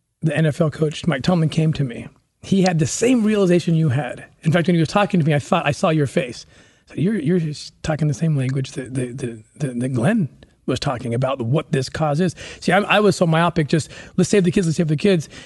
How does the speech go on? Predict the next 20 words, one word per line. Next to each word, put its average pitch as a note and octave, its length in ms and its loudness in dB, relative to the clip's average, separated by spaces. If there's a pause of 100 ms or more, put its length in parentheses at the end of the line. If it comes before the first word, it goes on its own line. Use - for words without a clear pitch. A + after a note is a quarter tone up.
(120)
And D#3+ 220 2
you A3 140 2
started E3 320 0
talking D3+ 280 -2
about C#3 160 -2
healing, B3 500 -6 (440)
how E3+ 80 0
this E3+ 160 0
could D3 120 -2
heal D#3+ 160 -2
the D3+ 80 -2
nation. F3+ 380 -2 (220)
And F3 80 4
then F#3 100 4
Mike F3 180 2
Tomlin, F#3 500 -2 (340)
out C4 180 2
of A3+ 60 -2
the G#3 80 0
blue, D3+ 460 -2